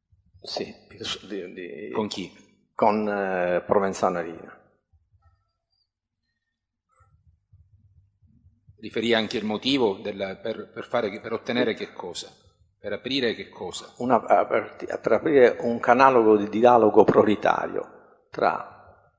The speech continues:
Speaker 1: esponenti delle istituzioni, perché in quel momento i due carabinieri,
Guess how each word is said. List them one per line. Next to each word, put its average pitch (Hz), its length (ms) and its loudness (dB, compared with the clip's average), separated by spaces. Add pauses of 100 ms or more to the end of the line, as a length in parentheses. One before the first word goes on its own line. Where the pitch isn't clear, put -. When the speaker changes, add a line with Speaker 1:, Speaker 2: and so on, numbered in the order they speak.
(120)
Speaker 1:
esponenti - 920 -6
delle 101 200 0
istituzioni, 101 800 -2
perché - 240 -12
in 95 80 -14
quel 98 160 -8
momento 95 800 -4
i 101 100 -18
due 98 160 -4
carabinieri, 90 720 -4